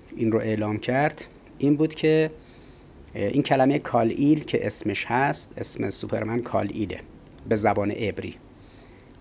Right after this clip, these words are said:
مثل اسرائیل، مثل جبرائیل، مثل میکائیل، مثل عزرائیل. ایل یعنی خدا، یعنی الله. اه، این کال ایل یعنی کلیم الله، یعنی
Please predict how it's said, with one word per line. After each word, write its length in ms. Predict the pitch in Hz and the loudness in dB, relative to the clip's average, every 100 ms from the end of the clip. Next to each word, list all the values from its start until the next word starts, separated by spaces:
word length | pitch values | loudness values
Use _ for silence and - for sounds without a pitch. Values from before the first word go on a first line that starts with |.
| - - | -20 -2
مثل 240 | 180 - 180 | 0 2 4
اسرائیل، 920 | 175 135 - 135 131 151 156 120 117 | 4 4 4 4 4 6 4 4 0
مثل 360 | 120 123 127 123 | -2 -2 -2 0
جبرائیل، 720 | 113 104 104 104 117 113 101 | 0 0 0 -2 0 0 0
مثل 380 | 107 - 113 107 | -6 -6 -6 -2
میکائیل، 840 | 107 101 - 104 104 117 107 90 | -2 -2 -2 -4 -2 0 0 -2
مثل 280 | 101 - 107 | -6 -4 -6
عزرائیل. 840 | 107 104 98 101 98 123 110 92 - | -6 -6 -6 -8 -4 -2 -2 -2 4
ایل 200 | 156 156 | 4 6
یعنی 420 | 139 127 139 135 - - | 4 4 2 0 -8 -20
خدا، 380 | - - 95 90 - - | -10 -4 -4 -4 -8 -10
یعنی 200 | 101 101 | -8 -6
الله. 340 | 95 92 - - - - - - - - - - - - - - - - - | -6 -6 -8 -12 -16 -20 -20 -20 -20 -20 -20 -20 -20 -20 -20 -20 -20 -20 -8
اه، 260 | 117 104 - | -4 -4 4
این 200 | 156 180 | 8 8
کال 360 | 180 - 135 131 | 6 4 4 4
ایل 560 | 120 180 202 208 220 - - | 2 2 4 2 0 -6 -10
یعنی 460 | 127 123 131 151 160 | -2 2 4 6 6
کلیم 420 | 156 139 113 107 | 4 0 2 0
الله، 360 | 104 101 107 92 - - - | 0 2 2 2 -4 -20 -10
یعنی 420 | 123 107 113 120 | -4 0 2 2